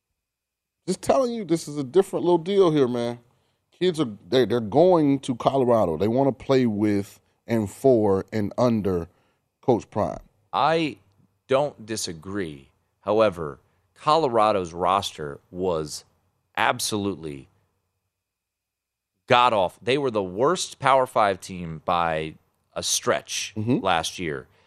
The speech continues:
Speaker 2: And I'm not saying he's not gonna get players in, but how's that offensive line gonna look? How's the defensive line going to look? Are they gonna have depth?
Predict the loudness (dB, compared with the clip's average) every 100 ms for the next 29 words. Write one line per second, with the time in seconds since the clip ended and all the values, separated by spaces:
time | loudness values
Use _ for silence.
0 | _ -4 0 2 2 0 0 -2 -2 -4
1 | -4 -4 -8 -4 0 0 0 -10 -18 _
2 | _ _ _ _ -2 0 0 -4 _ _
3 | -8 -2 2 4 4 2 -2 -4 0 0
4 | 0 -2 -6 -8 -12 -6 -6 -4 -6 -4
5 | -2 -2 -4 -4 -6 -8 -12 -12 -12 -10
6 | -12 _ _ _ -2 -2 0 -2 -4 -6
7 | -4 2 2 0 -12